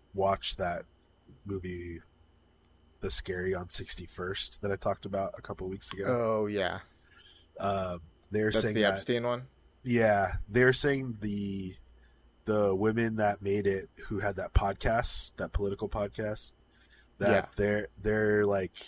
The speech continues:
Speaker 1: the two young college girls in the show are, like, based on those people in real
Speaker 2: Oh,
Speaker 1: life.
Speaker 2: that's, that's interesting.
Speaker 1: Yeah, yeah.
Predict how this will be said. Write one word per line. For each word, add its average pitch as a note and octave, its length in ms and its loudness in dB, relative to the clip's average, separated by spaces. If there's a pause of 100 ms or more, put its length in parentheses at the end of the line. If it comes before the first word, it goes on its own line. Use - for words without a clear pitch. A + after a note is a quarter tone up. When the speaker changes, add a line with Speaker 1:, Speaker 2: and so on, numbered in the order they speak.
(720)
Speaker 1:
the G#2+ 380 4
two A#2 360 6 (460)
young G#2 460 -2
college G2 440 -2
girls G#2+ 300 2
in G#2+ 60 -6
the G#2+ 60 -4
show G#2+ 380 4
are, G2 100 0
like, F#2 220 -4
based F#2+ 380 0
on F2+ 240 -8
those E2+ 520 -8 (800)
people E2 420 -6 (840)
in F#2+ 100 -10
real F2 100 0
Speaker 2:
Oh, D#3 200 8
Speaker 1:
life. C#3+ 100 8
Speaker 2:
that's, C3 220 2 (120)
that's A#2 260 -2
interesting. G#2 480 -8 (460)
Speaker 1:
Yeah, F2+ 340 -2 (360)
yeah. E2 200 -18